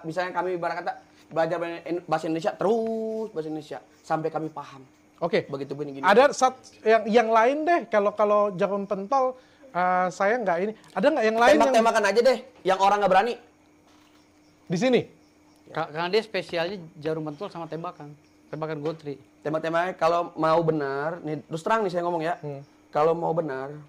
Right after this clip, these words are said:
Speaker 1: nih langsung saya yang ditembak, guru, guru saya yang nembak nanti.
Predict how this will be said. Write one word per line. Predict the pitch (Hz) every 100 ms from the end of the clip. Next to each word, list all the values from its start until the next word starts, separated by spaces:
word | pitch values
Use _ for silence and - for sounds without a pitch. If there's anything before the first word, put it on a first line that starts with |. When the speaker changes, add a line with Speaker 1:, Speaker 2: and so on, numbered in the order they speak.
| _ _ _ _ _ _ _ _ _ _ _ -
Speaker 1:
nih | 151
langsung | 160 151 190 190 175 _
saya | - 151 151
yang | 156
ditembak, | 156 139 147 170
guru, | 156 156 156 - 135
guru | - 151
saya | 151 151
yang | 170
nembak | 175 156
nanti. | 151